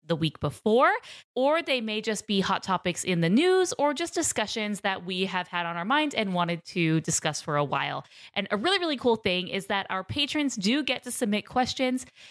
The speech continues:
So if you have a topic that you would like us to discuss on the show, definitely consider becoming a patron.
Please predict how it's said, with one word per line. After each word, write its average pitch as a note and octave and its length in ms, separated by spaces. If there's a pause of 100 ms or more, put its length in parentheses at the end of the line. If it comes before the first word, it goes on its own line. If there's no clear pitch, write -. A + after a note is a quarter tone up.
(160)
So A#3 180
if A3+ 180
you E4 120
have F4+ 180
a D#4 60
topic B3+ 320
that G#3+ 140
you G#3 340
would D#4+ 160
like G3 200
us F3+ 140
to - 120
discuss E3+ 360
on F3 120
the E3 60
show, F3+ 520
definitely D#4 640
consider G3+ 420
becoming E3+ 380
a D#3+ 60
patron. C4+ 500